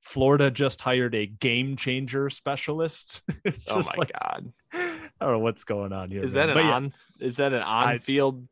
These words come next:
Speaker 2: role?
Speaker 1: See, that's where, I don't know. Maybe that was their way around, you know, filling, I don't know. But, um,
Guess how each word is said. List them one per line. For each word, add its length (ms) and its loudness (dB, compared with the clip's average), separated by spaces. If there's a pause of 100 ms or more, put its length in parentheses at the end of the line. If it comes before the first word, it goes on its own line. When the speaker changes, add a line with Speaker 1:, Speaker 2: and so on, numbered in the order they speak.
(140)
Speaker 2:
role? 320 6
Speaker 1:
See, 160 8
that's 380 2
where, 140 4
I 140 2
don't 180 2
know. 200 2
Maybe 320 -2
that 220 -2
was 200 -6
their 180 -2
way 260 -2
around, 760 -4
you 100 -6
know, 240 -4
filling, 500 -4
I 180 -6
don't 140 -12
know. 240 -18
But, 200 -16 (800)
um, 680 0